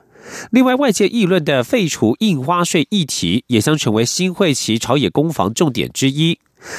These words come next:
国民党团主张，废除印花税有违宪之余，侵害地方政府权责，会全力反对。民进党团则是驳斥，并且指地方损失的税收，中央已经答应一次补足。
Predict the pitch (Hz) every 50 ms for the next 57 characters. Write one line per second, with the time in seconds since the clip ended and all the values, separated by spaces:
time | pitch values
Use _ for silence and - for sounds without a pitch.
0 | - - - - 202 247 233 240 175 127 110 123 147 151 - 80 69 - 151 160
1 | 170 175 - - - - - - - - 262 214 156 - - 117 131 - 214 208
2 | 160 135 - 180 180 180 - - 175 123 110 98 80 73 87 82 110 139 - -
3 | 170 107 92 - 196 202 143 98 85 85 107 127 - _ - - - 175 180 185
4 | 175 - 180 139 117 - 170 151 127 156 160 160 156 202 165 123 - 82 78 -
5 | - - 113 160 170 - 95 73 82 104 - - 156 135 107 - - - - 92
6 | 92 127 165 147 123 - 104 67 - - 156 170 147 - _ _ _ - - -
7 | - - - _ - 143 139 156 165 226 175 151 104 95 - - 123 120 - 117
8 | - - 131 - - 90 104 117 - - 170 139 - - - - - - 190 165
9 | - 143 131 - - 110 95 90 - - 180 156 - - 151 160 147 - - -
10 | 80 73 73 - 156 147 139 120 - - - 180 127 - - 156 151 160 160 -
11 | - - - - - 208 208 202 202 190 190 196 - - 120 104 92 135 139 143
12 | 165 165 170 175 170 165 123 - - 101 117 131 - - 185 147 - - 73 67
13 | - - 87 78 87 196 -